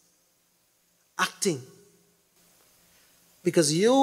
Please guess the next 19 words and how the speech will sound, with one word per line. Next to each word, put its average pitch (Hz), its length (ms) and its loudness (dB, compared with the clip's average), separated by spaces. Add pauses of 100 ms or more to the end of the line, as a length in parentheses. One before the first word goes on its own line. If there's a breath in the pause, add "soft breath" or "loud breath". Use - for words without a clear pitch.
(440)
wouldn't 202 300 6
want 202 300 2
to 175 80 -2
see - 280 4
him 180 240 2
come 180 220 2
with 170 120 2
the 160 60 4
Shank 185 380 4
and 160 180 0
Chakra, 170 360 2
Gada, 165 320 6
Padma 160 340 2
and 151 140 4
stand 156 180 0
up 151 80 0
there, 165 160 6
you 151 60 4
know. 123 140 -4